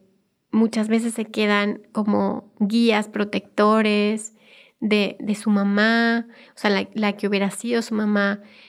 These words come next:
porque están conectados de otras vidas también. A veces ya fueron mamá e hijo, ya fueron hermanos, ya fueron parejas, ya fueron papá, ya fueron mamá.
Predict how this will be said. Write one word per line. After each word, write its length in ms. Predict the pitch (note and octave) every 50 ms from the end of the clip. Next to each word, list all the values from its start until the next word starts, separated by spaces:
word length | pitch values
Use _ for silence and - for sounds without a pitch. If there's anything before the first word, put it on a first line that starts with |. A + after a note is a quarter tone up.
| _ _ _
porque 220 | - A#3 A#3 A#3+
están 220 | A3+ - A3+ G#3+ A3
conectados 500 | A#3+ B3+ C4+ B3+ - - G#3+ A3 A3+ A3
de 100 | A#3 A3
otras 320 | G#3 G#3+ A3 A3+ A3 A3+
vidas 360 | A#3+ C4 C#4+ D4 C4+ A3+ A#3+
también. 500 | - F3 F3 F3 E3+ E3 D#3 D#3 F3 - - _ _ _ _ _ _ _ _ _ _ _ _ _ _ _ _ _ _ _
A 80 | - F#3
veces 420 | F#3 F#3 F#3 - G3+ G#3+ G#3 - - - - - - - - - _
ya 240 | - G#3 A3 G#3 G3+
fueron 640 | G#3 - G#3+ G#3+ G#3 G#3 G3+ G#3 G3+ G3 G3+ - - - - - - - _
mamá 360 | A#3+ A#3 A3 G#3+ G#3 G#3 G3+
e 80 | G3+
hijo, 640 | G#3 G#3+ G#3+ G#3+ G#3+ G3+ G#3 - G3+ G3 G3 G3 G3
ya 220 | G3 G3 G3 F#3 F#3
fueron 320 | - F#3 F#3 F#3+ F#3 F3+
hermanos, 840 | F3+ F#3+ F#3 F#3+ F#3+ G3 F#3+ F#3+ F#3 F3+ F3+ F3+ F3 F3 F3+ F3+
ya 140 | F#3+ F3 E3+
fueron 260 | E3+ - F3+ E3 E3
parejas, 580 | - - - E3+ E3 - - F3+ F3+ F3+ F3+ F#3
ya 100 | F#3 F3+
fueron 280 | E3+ - F3+ E3+ E3+ E3+
papá, 520 | F3+ F#3 G3 G3 F3+ F3 F3 F3 F3 F3+ -
ya 120 | F#3 F3 -
fueron 220 | F#3+ F3+ F3 F3
mamá. 380 | F3 F3 F3+ F#3 F#3+ F#3 F#3